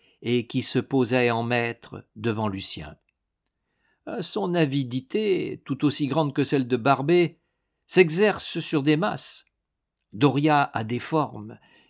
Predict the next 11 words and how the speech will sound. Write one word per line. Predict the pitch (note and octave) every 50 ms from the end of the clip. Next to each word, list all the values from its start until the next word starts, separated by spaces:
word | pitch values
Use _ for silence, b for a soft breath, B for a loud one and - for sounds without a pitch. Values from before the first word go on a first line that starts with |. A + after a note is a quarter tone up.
| b b
il | B2 B2+ C3+
est | C3 B2+
généreux, | A#2 B2+ C3+ C#3 D3 E3 E3+ F#3+ G3 F3 D3+ A#2 - _ _ _ _ _ _ _ _ _ _ _ _
mais | - G2 G2+ G#2
il | G2 G#2 G#2 G#2
est | A2+ G#2+ G2+
vain. | F#2+ G#2 C3+ D3+ C3+ A2 - _ _ _ _ _ _ _ _ _ _ _ _ _ _ _ _
Quant | _ - A#2 A#2 A#2+ A#2+
à | - B2+ A#2
son | G#2+ B2+ B2 A2+
esprit, | A#2 A2+ - - - - C3 C#3 C3+ C3 B2 -